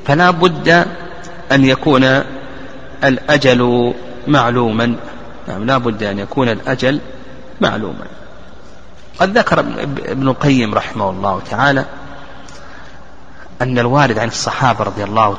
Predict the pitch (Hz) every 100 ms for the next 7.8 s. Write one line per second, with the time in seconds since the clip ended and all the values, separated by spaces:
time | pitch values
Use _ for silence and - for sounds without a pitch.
0 | - 107 110 98 131 139 175 - - -
1 | - - - 180 190 190 226 151 101 -
2 | - - - - - - 135 127 127 139
3 | 123 120 120 - - - - - 135 -
4 | 123 113 139 - - - 151 143 - 151
5 | 117 - 151 151 - - - - - 92
6 | 104 85 139 131 123 - 147 120 113 -
7 | - 120 120 151 123 110 110 147